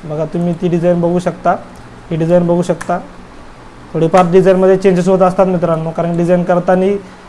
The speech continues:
थोडेफार चेंजेस होतच राहतात, कारण की प्रत्येक डिझाईनमध्ये आपण काय करतो की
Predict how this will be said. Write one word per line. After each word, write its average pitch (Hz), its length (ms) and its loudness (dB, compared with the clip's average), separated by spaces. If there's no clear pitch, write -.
थोडेफार 180 360 2
चेंजेस 185 380 0
होतच 180 280 0
राहतात, 180 360 2
कारण 180 280 0
की 196 120 0
प्रत्येक 196 500 0
डिझाईनमध्ये 190 460 2
आपण 185 220 0
काय 190 160 4
करतो 156 300 -4
की 202 280 4